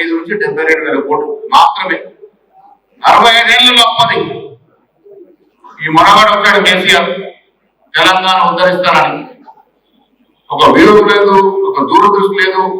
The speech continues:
ఒక ఆలోచన లేదు. దరిద్రంగా పాలన చేసి ఆరున్నర లక్షల కోట్లు అప్పు చేసిండు. ఇలా అవి పాత కొత్త కలిపి ఏడు లక్షల ముప్పై వేల కోట్ల అప్పు. రాష్ట్ర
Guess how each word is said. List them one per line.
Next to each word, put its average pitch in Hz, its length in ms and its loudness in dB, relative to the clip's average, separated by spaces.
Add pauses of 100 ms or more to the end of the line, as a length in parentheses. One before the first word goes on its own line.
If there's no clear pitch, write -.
(720)
ఒక 143 100 -2 (160)
ఆలోచన - 320 2 (100)
లేదు. 165 180 0 (1400)
దరిద్రంగా 190 540 0 (120)
పాలన 190 340 2
చేసి 180 280 -6 (600)
ఆరున్నర - 500 4 (100)
లక్షల - 280 -6 (120)
కోట్లు - 240 -8
అప్పు - 180 -4
చేసిండు. 127 320 -10 (960)
ఇలా 143 260 2
అవి 196 180 2 (140)
పాత 196 220 2 (200)
కొత్త 185 180 -8 (140)
కలిపి 170 300 -4 (140)
ఏడు 165 220 0
లక్షల 165 260 -6 (100)
ముప్పై 143 200 -12
వేల 143 220 -4
కోట్ల 139 280 -8
అప్పు. - 160 -10 (1300)
రాష్ట్ర - 460 2